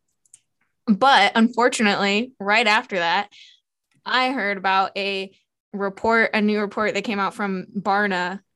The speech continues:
which they're, like, a, a polling agency that's good.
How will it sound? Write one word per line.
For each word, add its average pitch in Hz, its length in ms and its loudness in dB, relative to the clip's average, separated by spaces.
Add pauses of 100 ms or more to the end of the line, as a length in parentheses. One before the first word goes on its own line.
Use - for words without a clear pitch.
which 196 240 -8
they're, 185 260 0
like, 180 200 -2
a, 175 200 -4 (160)
a 190 80 -6
polling 180 600 -6
agency 185 500 -4
that's 185 240 -6
good. 202 340 -4